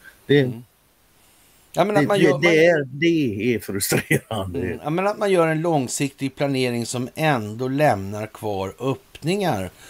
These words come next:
Speaker 1: Det är
Speaker 2: för,
Speaker 1: bockar och bugar
Speaker 2: för
Speaker 1: och tackar.
Speaker 2: den förändring som måste komma utifrån ljuset av verkligheten.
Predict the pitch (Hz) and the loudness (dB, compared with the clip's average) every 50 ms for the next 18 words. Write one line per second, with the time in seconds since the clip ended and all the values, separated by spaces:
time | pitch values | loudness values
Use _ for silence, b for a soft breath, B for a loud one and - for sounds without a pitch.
0 | B B B B 117 117 170 180 180 170 127 123 - 131 123 - 113 110 113 120 | B B B B 0 4 6 6 6 6 4 0 0 -2 -4 -4 -2 0 0 0
1 | 120 131 123 110 104 196 196 190 180 175 175 170 170 165 - - 127 160 151 143 | 2 2 2 2 4 4 4 6 6 6 4 4 2 0 -6 -6 -2 2 2 2
2 | 135 135 131 131 - - 156 143 135 131 127 127 123 123 127 123 123 123 120 117 | 2 0 -6 -12 -10 -8 -4 -2 -2 -2 -2 -2 -4 -6 -10 -10 -8 -8 -8 -8
3 | - b b b b - - - 147 135 113 104 98 98 - - 117 127 - - | -10 b b b b -10 -4 0 0 2 0 0 -4 -8 -10 -6 -4 -4 -4 -4
4 | - - - 117 - - - 165 185 190 139 107 104 120 160 214 240 240 143 95 | -8 -10 -10 -10 -10 -6 -2 0 0 0 0 -2 -2 -4 -2 0 0 0 0 -2
5 | 87 - _ _ _ b b b b b b b - 151 135 113 - - 101 120 | -4 -16 _ _ _ b b b b b b b 0 0 0 0 -2 -8 -8 -6
6 | 131 117 104 107 92 85 - - - 95 87 - - 90 90 87 92 98 92 87 | -6 -4 -4 -6 -6 -8 -10 -10 -10 -12 -12 -12 -10 -8 -6 -6 -4 -4 -6 -6
7 | - - - - - - - - - - | -8 -12 -12 -12 -12 -12 -14 -16 -18 -18